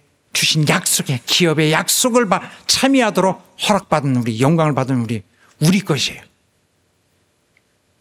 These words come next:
함께 참여하는 거룩한 일에, 하나님의 기업에 참여하는 자들이 되었습니다. 주님의 몸을 이룬 우리, 함께 몸을 이룬, 내 역할이 중요하지만은,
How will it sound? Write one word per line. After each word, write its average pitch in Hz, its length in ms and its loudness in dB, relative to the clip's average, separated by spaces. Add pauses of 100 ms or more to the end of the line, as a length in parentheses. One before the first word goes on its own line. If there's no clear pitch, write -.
(320)
함께 185 880 0 (1200)
참여하는 165 640 0 (340)
거룩한 185 540 2
일에, 160 240 0 (160)
하나님의 175 340 2
기업에 151 240 2
참여하는 185 440 2
자들이 147 300 -2
되었습니다. 110 480 -4 (840)
주님의 190 760 2
몸을 226 360 4
이룬 190 300 2
우리, 160 140 0
함께 196 380 2
몸을 147 280 4
이룬, 127 260 0 (720)
내 151 540 0
역할이 156 320 0
중요하지만은, 160 840 0